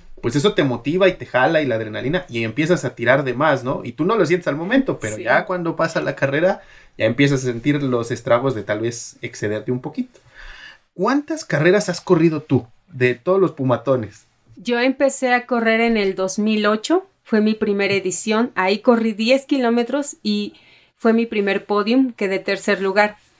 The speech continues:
Speaker 1: Ok.
Speaker 2: De ahí, dos mil ocho, dos mil nueve, dos mil diez, eh, dos mil trece también corrí, pero acababa de ser, eh, madre,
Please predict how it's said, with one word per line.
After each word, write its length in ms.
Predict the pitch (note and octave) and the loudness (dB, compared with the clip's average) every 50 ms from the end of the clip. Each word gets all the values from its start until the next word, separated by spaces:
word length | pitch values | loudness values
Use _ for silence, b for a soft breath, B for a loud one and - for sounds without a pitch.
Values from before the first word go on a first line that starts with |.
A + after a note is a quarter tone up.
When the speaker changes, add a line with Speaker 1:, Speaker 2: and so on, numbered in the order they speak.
| - - - | -20 -20 -16
Speaker 1:
Ok. 80 | - | -10
Speaker 2:
De 500 | A2+ A2 A2+ A#2+ C3 E3+ F#3+ E3+ F3 F3+ | -6 -4 -2 -2 -2 -2 -4 -2 0 2
ahí, 560 | F#3 F#3 G3+ A#3 C4+ C#4+ D4+ D4+ C#4 A#3 - _ _ | 2 4 2 2 2 2 0 0 -2 -4 -10 _ _
dos 260 | - E3+ G#3 G3+ G3+ | -6 -4 -4 -2 0
mil 220 | A3+ A3 G#3+ G3+ G#3+ | 0 2 2 2 0
ocho, 240 | A3 G#3+ - A3+ | 0 -2 -2 -4
dos 140 | G#3+ G#3 F#3+ | -4 -4 -2
mil 180 | G#3+ G3+ G3+ G#3 | -2 0 0 0
nueve, 260 | G#3 G#3+ G#3+ G#3+ G#3+ | 0 0 0 0 0
dos 160 | G3+ G3 F#3 | -2 -2 -2
mil 220 | G#3+ A3 G#3+ A3 G#3 | -2 -2 -2 -2 0
diez, 400 | A3+ A3+ B3 C4+ C4+ - - - b b b b b b b b | 0 2 2 2 0 -2 -6 -12 b b b b b b b b
eh, 500 | - F#3+ G3+ G3+ G3 G3 G3 G3 F#3+ E3 - _ _ - | -2 0 2 2 2 2 2 0 0 -2 -4 _ _ -12
dos 300 | - E3 G#3 G#3 G#3 - | -4 -2 -2 -2 0 2
mil 260 | B3 C4+ D4 D4+ C#4 | 2 2 2 2 -2
trece 640 | - C#4+ C#4 C#4+ D#4 D#4 D#4 - D#4+ E4 E4 D#4+ D#4+ - | -2 -2 0 2 0 0 0 0 0 0 0 -2 -4 -2
también 500 | - G#3 G3 F#3+ F#3+ G3 G#3+ B3 D4 D#4+ | -2 0 0 0 -2 -2 0 2 2 2
corrí, 480 | D#4+ D#4 C#4 C4 B3 A#3+ B3 C#4 C#4+ C4+ - - - | 2 2 0 0 0 -2 -2 -2 -4 -6 -10 -10 -2
pero 200 | - A3 G3+ G3+ | 0 2 2 2
acababa 480 | G3 F#3+ - - G3+ G3+ G3+ G#3 G#3+ G#3+ | 2 0 0 0 0 0 2 2 2 2
de 80 | G#3 G3 | 0 -2
ser, 440 | G3 - G#3 G3+ G3+ G3 F#3+ F#3 A3+ | -4 -4 -2 -2 -2 -2 -6 -8 -8
eh, 220 | - F#3 F#3 F3 E3+ | -4 -2 0 0 0
madre, 560 | F#3 G3+ G3+ G#3 G#3 G#3 A3 A#3+ C#4 D#4 | 0 2 2 2 2 0 -2 -2 -4 -4